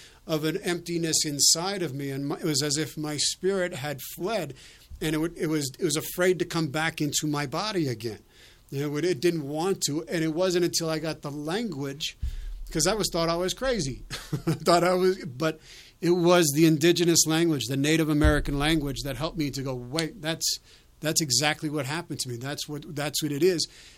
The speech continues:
And I, and, and it, it allowed me not to think that there was something wrong with me,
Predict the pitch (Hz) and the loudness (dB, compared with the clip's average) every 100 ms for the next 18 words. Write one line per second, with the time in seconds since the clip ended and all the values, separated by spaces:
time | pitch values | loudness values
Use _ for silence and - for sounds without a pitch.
0 | _ _ - 143 151 - 160 151 156 160 | _ _ -8 -2 -2 -2 -4 -4 -4 -2
1 | 151 151 165 160 147 147 151 185 202 156 | -2 -4 -6 -4 -4 -2 -2 -2 -2 0
2 | 156 151 156 156 156 156 131 147 151 139 | 0 0 -2 -4 -6 -6 -6 -6 -6 -4
3 | 151 131 139 127 135 185 240 165 123 131 | -4 -4 -6 -4 0 0 0 -2 -2 -6